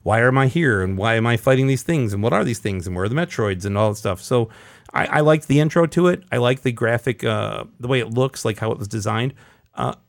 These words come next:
it's definitely more involved. So it's like, okay, if you wanna dash slide, then hit L, then run, then hit Z L. And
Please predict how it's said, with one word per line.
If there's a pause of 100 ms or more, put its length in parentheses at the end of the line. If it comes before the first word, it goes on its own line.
it's
definitely
more
involved.
So
it's
like,
okay,
if
you
wanna
dash
slide,
then
hit
L,
then
run,
then
hit (100)
Z
L.
And